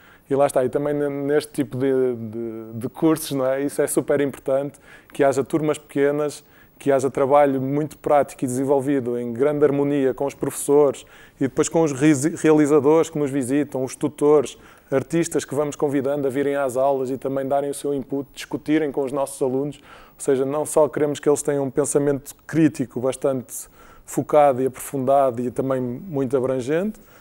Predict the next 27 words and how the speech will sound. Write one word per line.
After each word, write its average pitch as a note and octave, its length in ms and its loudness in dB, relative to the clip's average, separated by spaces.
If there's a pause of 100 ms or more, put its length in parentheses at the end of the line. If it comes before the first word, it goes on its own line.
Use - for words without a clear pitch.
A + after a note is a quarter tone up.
(340)
como F3 300 2
também D#3+ 540 4 (400)
queremos D3+ 280 4
que - 100 0
eles D#3 140 6
tenham, D3+ 300 4
sejam, C#3 340 2 (640)
a D3+ 160 4
nível D3 300 4
técnico D3 580 0
e - 20 -4
tecnológico, C#3+ 640 -2
bastante, C3+ 640 -4
eh, A#2+ 240 -6 (100)
perspicazes C#3+ 760 -2
e, - 20 -6
e, B2 580 -6 (680)
e A2+ 640 -2
frutíferos, E3+ 840 -4 (320)
mas D#3+ 200 0
também D#3+ 600 2 (380)
a C#3 100 2
nível D3+ 540 2
de, D3 540 2 (1000)
ou C#3 140 -8
seja, C3+ 300 2
estava C3+ 580 2